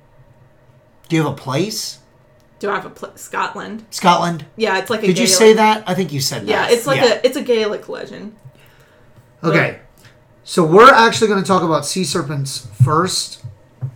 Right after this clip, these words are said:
Speaker 1: So in, uh, fifteen fifty-five, the Scandinavian, uh, z-, like,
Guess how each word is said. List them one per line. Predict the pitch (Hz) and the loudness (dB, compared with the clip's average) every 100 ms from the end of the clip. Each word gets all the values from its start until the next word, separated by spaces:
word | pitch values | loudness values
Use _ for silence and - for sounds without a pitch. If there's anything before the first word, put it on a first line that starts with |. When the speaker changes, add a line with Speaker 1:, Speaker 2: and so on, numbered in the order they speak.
| - - - - - - | -16 -18 -20 -20 -20 -18
Speaker 1:
So | - 202 202 196 | 2 8 10 10
in, | 196 190 180 175 - | 8 4 2 -2 4
uh, | 165 156 143 | 6 6 6
fifteen | 226 220 233 214 | 2 2 -2 -2
fifty-five, | 220 - 185 135 - 143 147 160 175 190 175 - 139 | -2 0 -4 -4 -2 2 6 6 6 2 0 -6 -4
the | 139 | -2
Scandinavian, | - 180 180 170 175 165 170 160 156 151 147 | -2 -2 -2 -2 -2 -2 -2 -2 -4 -4 -2
uh, | 151 143 | -2 0
z-, | 127 - - | -2 -8 -4
like, | 156 139 - | -2 -2 -6